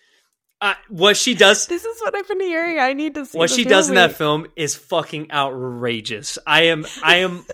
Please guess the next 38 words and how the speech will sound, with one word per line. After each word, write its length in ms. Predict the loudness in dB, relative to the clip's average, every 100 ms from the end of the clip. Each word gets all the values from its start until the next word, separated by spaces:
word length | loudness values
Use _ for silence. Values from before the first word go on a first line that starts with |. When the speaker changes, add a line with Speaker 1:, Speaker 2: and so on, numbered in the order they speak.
| _
Speaker 2:
<laughs> 140 | _
Speaker 1:
mind 720 | -14 -8 -2 2 2 2 0
blown 320 | 0 0 0
by 200 | 0 0 -2
what 420 | 0 2 2 0
she 260 | -6 -6
does 580 | -6 -6 -4 -4 -4 -8 -8
and 180 | -8 -6
how 260 | -2 -2
she's 260 | -2 -6 -2
okay 360 | -2 -2 -2 -2
with 180 | -2
it. 200 | -4 -6
Like, 180 | -6 -8
it 100 | -6 -6
just, 220 | -6 -8
it's, 320 | -12 -12 -14 -18 _ _ _ _ _ _ _ _ 2
it's 220 | 4 4
so 320 | 0 2 2 2
crazy. 320 | -2 -4 -2
And 80 | -4
I, 100 | -2
the 140 | -4
fact 260 | 0 -2 -2
that 60 |
you 100 | -6
don't 260 | -2 -2 -2
know 200 | -4 -4
anything 480 | -4 -8 -8 -8 -8
about 260 | -6 -6
this 160 | -6 -10
movie 460 | -10 -10 -8 -10 -12
is 420 | -10 -10 -8 -10
just 260 | -10 -12
blowing 360 | -8 -6 -6 -6
my 160 | -8 -10
mind. 400 | -12 -14 -16 -14
So 500 | -8 -4 -4 -4